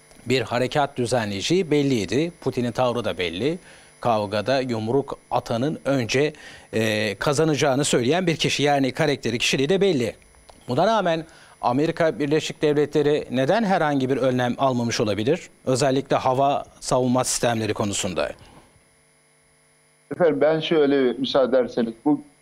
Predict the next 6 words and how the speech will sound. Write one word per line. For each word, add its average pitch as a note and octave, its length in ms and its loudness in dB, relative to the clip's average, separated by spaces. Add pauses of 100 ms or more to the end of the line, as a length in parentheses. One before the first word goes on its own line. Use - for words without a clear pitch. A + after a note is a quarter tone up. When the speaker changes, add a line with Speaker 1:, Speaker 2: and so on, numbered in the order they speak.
(440)
Speaker 2:
bugüne E3 280 2
nasıl D#3+ 460 -2
geldiğimizi C#3 680 2
önce B2 320 2
bir, A#2 240 2 (180)
e, G#2+ 180 2